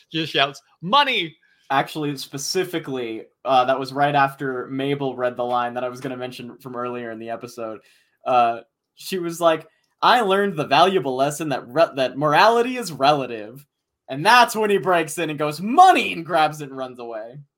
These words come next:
Speaker 1: Okay, you're right. That's very <laughs> important to clarify. Thank you. Uh, and also an incredible scene. Uh, all right. So, oh, I, I should mention the after credits were actually vitally important to the episode this time.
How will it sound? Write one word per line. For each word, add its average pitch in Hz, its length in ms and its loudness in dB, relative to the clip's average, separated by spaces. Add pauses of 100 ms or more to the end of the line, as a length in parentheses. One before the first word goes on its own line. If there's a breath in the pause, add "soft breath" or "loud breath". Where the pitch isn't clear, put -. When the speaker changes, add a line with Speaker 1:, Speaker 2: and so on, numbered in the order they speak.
Speaker 1:
Okay, 175 260 2
you're 147 120 -2
right. 131 240 -2
That's 147 220 2
very 156 280 -2
<laughs> 180 80 -4
important 185 420 0
to 214 140 -8
clarify. 131 600 -4
Thank 127 260 -10
you. 107 140 -10 (440 soft breath)
Uh, 143 280 -4
and 160 240 -4
also 156 320 -6
an 135 60 -10
incredible 123 400 -10
scene. 107 360 -14 (1500)
Uh, 170 260 -2 (300)
all 254 120 -2
right. 277 240 -2 (100)
So, 214 340 -6
oh, 247 240 2
I, 165 360 0
I 143 40 -4
should 202 280 -10
mention 165 300 -8
the 135 120 -6
after 170 300 0
credits 113 440 -10
were 131 120 -10
actually 131 420 -6
vitally 135 400 -4
important 127 360 -14
to 117 60 -20
the 117 120 -10
episode 110 360 -12
this 113 120 -20
time. - 260 -16